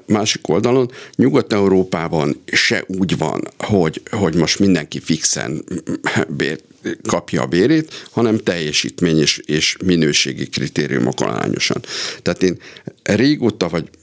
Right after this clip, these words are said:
mi alakítottunk egy szakmai csapatot, egy szakmai kört, és ez a szakmai kör,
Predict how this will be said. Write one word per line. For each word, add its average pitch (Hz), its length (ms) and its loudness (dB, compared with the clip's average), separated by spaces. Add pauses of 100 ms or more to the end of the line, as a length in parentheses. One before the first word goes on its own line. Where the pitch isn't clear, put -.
(140)
mi 90 160 4
alakítottunk 80 800 0
egy - 240 -4 (120)
szakmai - 600 -2
csapatot, - 560 -4
egy - 80 -2
szakmai - 480 -2
kört, - 320 0
és - 120 0
ez 117 120 2
a 110 60 4
szakmai 110 540 0
kör, 113 260 2